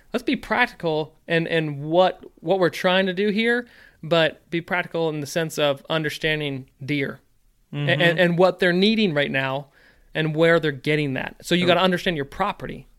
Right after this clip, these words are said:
Speaker 2: There was a rabbit trail that I fought, but I gotta go down it. And
Speaker 1: Uh-oh.
Speaker 2: the same thing can be said about feeders and, and baiting. Um, I think the same thing is true. There's a huge debate that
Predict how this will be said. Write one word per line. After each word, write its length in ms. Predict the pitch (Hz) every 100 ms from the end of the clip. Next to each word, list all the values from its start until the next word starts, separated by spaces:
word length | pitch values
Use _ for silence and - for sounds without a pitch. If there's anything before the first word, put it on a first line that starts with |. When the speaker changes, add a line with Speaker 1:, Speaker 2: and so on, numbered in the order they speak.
| -
Speaker 2:
There 80 | 131
was 120 | 123
a 60 | 117
rabbit 280 | 123 131
trail 380 | - 131 120 113
that 100 | 113
I 60 | 110
fought, 460 | - 131 117 104 -
but 140 | 113
I 80 | 107
gotta 240 | 117 117
go 160 | 117 117
down 260 | 113 107
it. 120 | 104 - -
And 240 | 117 117
Speaker 1:
Uh-oh. 300 | 151 165 139
Speaker 2:
the 180 | 147 131
same 300 | - 143 139
thing 200 | 135 127
can 140 | 120
be 80 | 117
said 220 | 113 120
about 240 | 110 107 -
feeders 480 | 127 117 120 113 -
and, 320 | 117 110 101 -
and 180 | 113
baiting. 440 | 110 110 107 104 104 _ _ _ _
Um, 300 | 123 117 107
I 80 | 98
think 220 | 120 117
the 60 | 107
same 280 | - 135 123
thing 200 | 127 117
is 120 | 107
true. 460 | - 156 151 143 139 _ _ _ -
There's 320 | 120 113 -
a 140 | 107 104 - -
huge 440 | - 156 151 135 131
debate 480 | 123 123 123 - _ _ 120
that 340 | 120 117